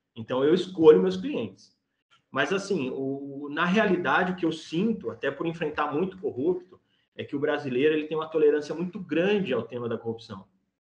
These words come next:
Muito grande mesmo, assim. Então, é,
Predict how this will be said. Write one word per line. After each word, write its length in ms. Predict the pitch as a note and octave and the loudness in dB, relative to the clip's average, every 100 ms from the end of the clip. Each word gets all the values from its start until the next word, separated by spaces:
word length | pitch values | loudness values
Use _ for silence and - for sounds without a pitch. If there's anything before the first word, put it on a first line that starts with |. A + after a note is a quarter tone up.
| _ _ _ _ _ | _ _ _ _ _
Muito 300 | A#2+ D#3+ F#3+ | -6 -2 -2
grande 420 | D#3 E3+ G3 G#3+ | 2 2 2 2
mesmo, 640 | G#3+ F#3 G3 G3+ C#3+ A2 G2+ | 2 8 10 8 6 0 -6
assim. 380 | - G#2+ G2 - | -10 -14 -14 -18
Então, 520 | A2 C#3+ D3+ D3+ - - _ _ | -14 -4 0 0 -2 -10 _ _
é, 560 | B2 B2+ A#2 A#2 G2 | -2 4 4 4 -2